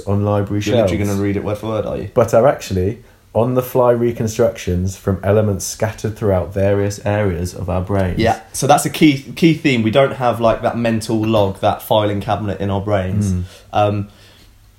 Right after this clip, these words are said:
Speaker 2: and it, it's quite a difficult concept, but you're, you're completely right. The, the brain is ever shifting and changing,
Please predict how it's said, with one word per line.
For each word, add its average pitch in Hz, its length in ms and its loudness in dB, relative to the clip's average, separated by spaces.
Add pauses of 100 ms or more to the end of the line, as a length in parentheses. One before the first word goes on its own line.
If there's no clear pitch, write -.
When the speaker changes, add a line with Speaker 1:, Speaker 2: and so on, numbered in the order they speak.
(320)
Speaker 2:
and 107 160 -2
it, 104 160 -4
it's 104 140 -8
quite 113 220 4
a - 20 -8
difficult 113 380 -4
concept, 110 480 -2
but 90 120 -2
you're, 104 100 2
you're 104 160 -2
completely 107 400 -2
right. 101 220 2
The, 98 120 -4 (160)
the 92 140 -6
brain 120 380 2
is 107 220 -2
ever 101 180 -2
shifting 107 420 -4
and 95 100 -2
changing, 92 640 -2